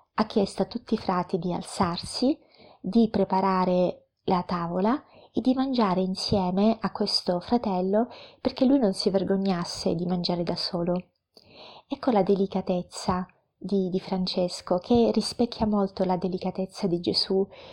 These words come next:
che dice, "Venite in un luogo dispar-, in disparte, riposatevi." E ho visto che i vostri occhi sono stanchi, i vostri corpi hanno bisogno di riposo. E, e prima ha ascoltato tutto quello che avevano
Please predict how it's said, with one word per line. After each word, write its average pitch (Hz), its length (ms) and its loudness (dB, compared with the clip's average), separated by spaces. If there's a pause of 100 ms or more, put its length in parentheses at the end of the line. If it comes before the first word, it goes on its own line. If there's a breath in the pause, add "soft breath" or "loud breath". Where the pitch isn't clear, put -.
(200 loud breath)
che - 120 -2
dice, 196 300 2
"Venite 196 680 2 (240)
in 190 180 0
un 185 100 2
luogo 185 240 4
dispar-, 175 680 -4
in 185 160 0
disparte, 180 680 -2
riposatevi." 175 840 -4 (560 loud breath)
E 190 220 -2
ho 202 100 0
visto 202 440 0
che 190 400 2 (640)
i 202 80 6
vostri 196 480 4
occhi 175 300 0
sono 180 240 -2
stanchi, 180 540 0
i - 20 2
vostri 190 360 -2
corpi 180 320 -2
hanno 175 140 -4
bisogno 180 520 -2 (380 loud breath)
di - 140 4
riposo. 180 600 -2 (680 loud breath)
E, 180 960 0
e 226 140 2
prima 208 600 2
ha 190 180 -2
ascoltato 185 800 -2
tutto - 340 -8
quello 180 340 0
che 180 140 -6
avevano 175 580 -2